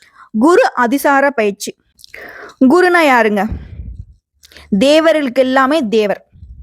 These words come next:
பிள்ளை பேரு, திருமணம், செல்வம், செழிப்பு, இது போன்ற நல்ல விஷயங்களுக்கு காரணகர்த்தா. So, இவரால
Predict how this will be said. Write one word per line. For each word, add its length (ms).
பிள்ளை 360
பேரு, 340
திருமணம், 480
செல்வம், 520
செழிப்பு, 480
இது 280
போன்ற 340
நல்ல 440
விஷயங்களுக்கு 600
காரணகர்த்தா. 760
So, 200
இவரால 760